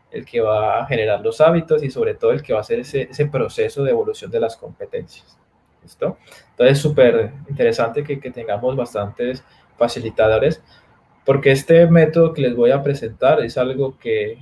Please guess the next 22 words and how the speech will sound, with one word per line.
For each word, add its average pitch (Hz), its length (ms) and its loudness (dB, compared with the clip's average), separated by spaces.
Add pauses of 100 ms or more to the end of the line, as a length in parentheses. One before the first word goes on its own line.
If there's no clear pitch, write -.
(120)
que - 80 -4
es 117 80 -2
refractal. 120 640 -6 (340)
Si - 160 -16
bien 147 300 0 (360)
nosotros 127 340 2
lo 151 160 2
podemos, 123 440 4
como, 120 240 -4
lo, - 200 -4
como 120 140 -16
está - 180 -4
planteado, 131 640 2
está - 240 -10
entre 127 260 -6
un 127 140 -6
coach - 540 -2
y, 110 60 -16
y - 360 -20
un 117 160 -10
Scrum 123 320 -4
Master, 160 460 0